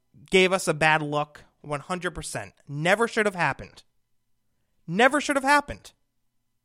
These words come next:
And Donald Trump would agree with me, by the way. That's why after this, uh, oc-, or, or, I'm sorry, while this was occurring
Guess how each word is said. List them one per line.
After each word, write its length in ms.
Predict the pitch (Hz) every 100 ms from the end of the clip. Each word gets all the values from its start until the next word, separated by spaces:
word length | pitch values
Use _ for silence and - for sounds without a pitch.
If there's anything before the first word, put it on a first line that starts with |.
| _ _ _ _ _ _ _ _ _ _ _ -
And 120 | 170
Donald 300 | 190 262 285
Trump 260 | - 277 254
would 100 | 240
agree 220 | 214 294
with 200 | 294 254
me, 80 | 147
by 160 | 139
the 100 | 120
way. 140 | 113 113
That's 280 | 175 214 -
why 320 | 226 240 233
after 440 | 196 226 247 247
this, 420 | 208 214 208 - - _ _ _ _ -
uh, 220 | 160 160 139
oc-, 220 | 151 -
or, 180 | - 165 -
or, 140 | 165
I'm 120 | 151
sorry, 220 | 151 185 139
while 340 | 139 202 277
this 200 | 294 -
was 160 | 175 151
occurring 500 | 151 156 127 135